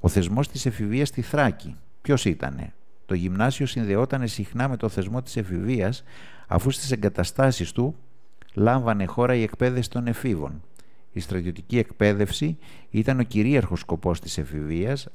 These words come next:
αρχικά, αρχικά στρατιωτική εκπαίδευση ήταν ο κυρίαρχος,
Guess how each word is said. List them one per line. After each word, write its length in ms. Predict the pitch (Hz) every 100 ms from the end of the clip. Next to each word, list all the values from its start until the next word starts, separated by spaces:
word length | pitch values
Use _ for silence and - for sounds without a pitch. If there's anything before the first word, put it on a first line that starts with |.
| - -
αρχικά, 720 | 95 87 - 87 101 85 - -
αρχικά 540 | 87 - 85 107 92 - - - -
στρατιωτική 760 | - - 196 101 92 90 - 107
εκπαίδευση 760 | 82 - 85 87 98 - 160 - - -
ήταν 340 | 95 101 92
ο 40 |
κυρίαρχος, 720 | 85 - 90 90 80 80 -